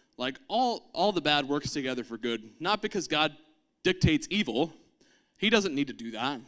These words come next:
to accomplish his purposes, but because he's actually a really good chess player.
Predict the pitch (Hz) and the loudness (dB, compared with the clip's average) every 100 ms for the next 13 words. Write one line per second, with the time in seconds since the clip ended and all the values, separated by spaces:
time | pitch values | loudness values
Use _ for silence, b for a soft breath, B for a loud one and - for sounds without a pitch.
0 | - - 120 131 120 117 165 - - 123 | -12 -4 -4 -4 -8 -8 -10 -10 -8 -6
1 | 143 196 208 - - b b b b b | -2 -2 -4 -10 -14 b b b b b
2 | 170 180 190 156 - 202 165 180 - 143 | -2 0 0 0 0 -2 0 -2 -2 -2
3 | 117 139 151 127 131 123 127 123 - 117 | 0 2 2 2 0 -2 -6 -8 -8 -8
4 | 104 101 | -8 -10